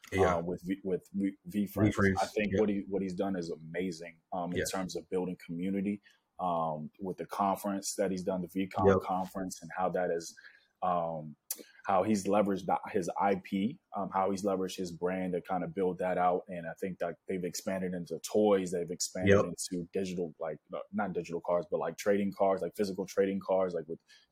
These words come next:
Speaker 2: a partnership with Mattel and Uno. So, like, stuff like that. I think the way
Speaker 1: Yeah.
Speaker 2: he's building out that project and how he has, like, a long-term vision for how he's utilizing VeeFriends is,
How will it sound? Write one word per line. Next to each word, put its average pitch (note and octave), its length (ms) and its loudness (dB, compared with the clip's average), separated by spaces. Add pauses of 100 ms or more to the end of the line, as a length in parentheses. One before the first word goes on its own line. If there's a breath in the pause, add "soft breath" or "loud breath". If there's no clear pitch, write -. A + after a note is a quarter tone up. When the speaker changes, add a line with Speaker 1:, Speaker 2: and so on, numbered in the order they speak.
(100)
Speaker 2:
a E2 140 -4 (100)
partnership G2 420 2
with E2+ 120 -4
Mattel F#2 460 0
and E2 120 -8
Uno. G2 300 0
So, - 160 -4
like, F#2+ 140 2
stuff C3+ 240 4
like G2+ 200 4
that. G2+ 200 4
I F2+ 80 0
think A2 180 -2
the - 80 -4
way G2 140 8
Speaker 1:
Yeah. F2+ 60 4
Speaker 2:
he's G2+ 120 0
building G2 260 2
out F2+ 160 -2
that F2 200 -2
project F#2 420 2
and F2+ 160 -6
how F2 160 0
he G2 200 4
has, F2+ 260 4
like, D#2+ 180 -2
a D#2+ 40 -4
long-term F2+ 680 -4 (480)
vision G#2 340 4
for F2 200 -2
how F#2+ 200 6
he's F#2+ 260 2
utilizing F2+ 560 2
VeeFriends F#2+ 540 -2
is, F2 220 -8